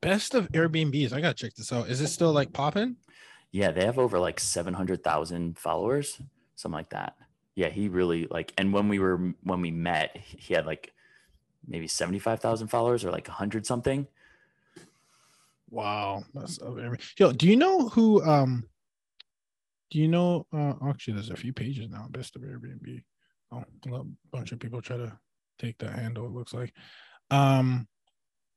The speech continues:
Speaker 1: yeah, there's a bunch of people <laughs> who try to, uh, replicate that handle. I was gonna try to pull it up here in real time, but do you know Mike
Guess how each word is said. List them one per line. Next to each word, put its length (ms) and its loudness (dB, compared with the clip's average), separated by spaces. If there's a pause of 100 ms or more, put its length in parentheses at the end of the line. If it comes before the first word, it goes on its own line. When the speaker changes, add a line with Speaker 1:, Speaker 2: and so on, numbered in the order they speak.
(1800)
Speaker 1:
yeah, 240 -2 (320)
there's 160 -6
a 40 -8
bunch 200 -6
of 80 -8
people 180 2
<laughs> 0 -
who 400 2
try 220 6
to, 500 6
uh, 380 4
replicate 400 2
that 140 0
handle. 180 2
I 40 0
was 100 -4
gonna 180 0
try 120 -2
to 80 0
pull 180 -4
it 60 -2
up 140 -2
here 120 -4
in 100 -2
real 100 -2
time, 200 -4
but 140 -4
do 80 -4
you 80 8
know 140 8
Mike 260 6